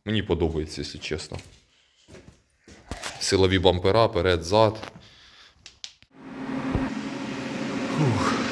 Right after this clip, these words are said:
так, десь пів третьої ночі. Десь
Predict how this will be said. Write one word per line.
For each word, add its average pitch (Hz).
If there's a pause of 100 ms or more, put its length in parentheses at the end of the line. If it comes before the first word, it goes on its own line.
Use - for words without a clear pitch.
так, 120
десь - (240)
пів 120
третьої 123
ночі. 151 (1500)
Десь 87